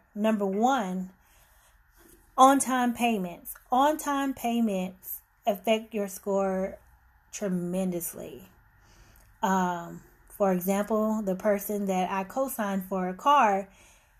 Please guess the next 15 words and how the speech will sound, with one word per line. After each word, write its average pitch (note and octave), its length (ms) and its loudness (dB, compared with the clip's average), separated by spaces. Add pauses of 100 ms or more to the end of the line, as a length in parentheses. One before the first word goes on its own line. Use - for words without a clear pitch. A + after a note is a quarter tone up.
(600)
has A#3 500 6
a G3 160 0
lot F#3+ 640 2
of A3 80 0
late A3 240 0
payments, F#3+ 500 -4
which G3+ 240 -4
was F3+ 220 -6
why G#3+ 300 0
my G3+ 180 -2
credit G3 260 -4
score F#3 260 -6
was F3+ 120 -4
at - 180 -12 (140)
five F#3 300 0